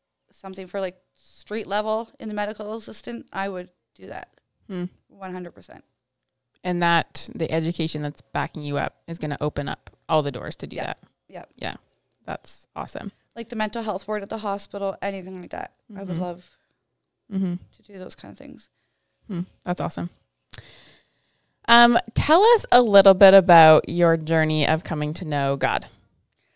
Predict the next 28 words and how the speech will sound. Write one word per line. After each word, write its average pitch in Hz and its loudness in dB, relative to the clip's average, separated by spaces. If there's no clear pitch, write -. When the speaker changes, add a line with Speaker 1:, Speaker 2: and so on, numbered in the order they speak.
Speaker 1:
Always 220 -12
been 262 -8
raised, 214 -10
I 214 -4
was 196 -12
born 196 -10
into 185 -14
a 180 -16
Christian - -20
family. 165 -18
So, 175 -8
I 208 -12
mean, 185 -10
knowing 202 -8
God 196 0
was 190 -10
always 185 -6
part 214 -12
of 190 -12
my 190 -8
life. 190 -6
But 208 -10
then 208 -4
after 208 -10
I 233 -4
had 226 -6
my 202 -10
son, 208 -8